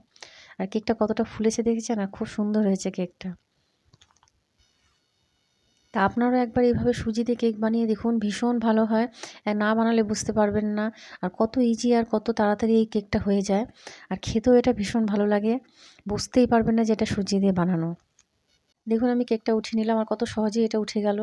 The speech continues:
আর কতটা সফট হয়েছে দেখেছেন কেকটা। যে যতটা সফট হয়েছে ততটা খেতেও ভীষণ ভালো হয়েছে। আমি কেটে আপনাদের দেখাচ্ছি দেখুন, ভেতরটাও ভীষণ সুন্দর হয়েছে। দেখুন কতটা সফট হয়েছে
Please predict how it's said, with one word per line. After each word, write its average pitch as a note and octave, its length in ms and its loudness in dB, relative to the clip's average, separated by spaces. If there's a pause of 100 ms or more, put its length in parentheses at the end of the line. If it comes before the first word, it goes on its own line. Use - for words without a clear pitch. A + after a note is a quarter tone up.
(400)
আর G#3+ 120 -2
কতটা A#3 300 -2 (100)
সফট G#3+ 260 -2
হয়েছে A#3+ 260 0
দেখেছেন A#3 340 -4 (100)
কেকটা। G#3+ 300 -4 (840)
যে G#3 120 -2 (160)
যতটা A3 280 2 (100)
সফট B3 240 0
হয়েছে C4 240 2
ততটা A#3+ 320 0
খেতেও B3 300 0
ভীষণ A3+ 240 -4
ভালো G3+ 240 -2
হয়েছে। F#3+ 240 -2
আমি G3+ 120 -4
কেটে G#3+ 340 -2
আপনাদের G#3+ 300 -4
দেখাচ্ছি G#3 300 -6 (100)
দেখুন, G#3 220 -4 (1120)
ভেতরটাও G#3+ 420 -2
ভীষণ A3+ 340 -4
সুন্দর A3 300 0
হয়েছে। G#3+ 300 -2 (2500)
দেখুন G#3 260 -4 (100)
কতটা G#3 260 -6 (120)
সফট G3 260 -2
হয়েছে G3 320 -4